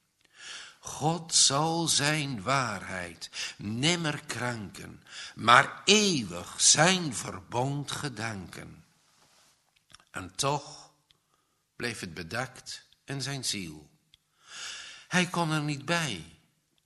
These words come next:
Een diepe verslagenheid vervulde hem.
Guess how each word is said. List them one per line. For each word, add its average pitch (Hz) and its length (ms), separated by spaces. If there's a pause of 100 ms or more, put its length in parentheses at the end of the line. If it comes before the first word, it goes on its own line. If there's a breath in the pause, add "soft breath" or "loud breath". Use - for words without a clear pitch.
(340)
Een 101 220
diepe 127 360
verslagenheid 135 1200
vervulde 120 840
hem. 85 460